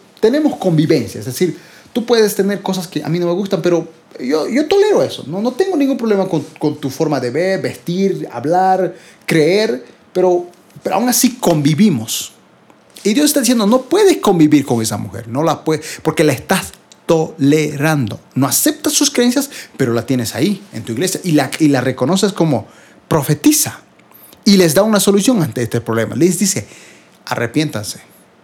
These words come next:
de seguir los caminos de Jezabel", porque a pesar de que la toleraban,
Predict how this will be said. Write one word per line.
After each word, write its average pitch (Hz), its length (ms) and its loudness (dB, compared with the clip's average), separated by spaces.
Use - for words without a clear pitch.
de 131 240 0
seguir 143 520 2
los 196 180 2
caminos 139 480 0
de 123 80 -2
Jezabel", 110 360 -4
porque - 240 -6
a - 140 -8
pesar 165 280 -2
de 175 100 2
que 160 100 0
la 135 140 2
toleraban, 135 760 0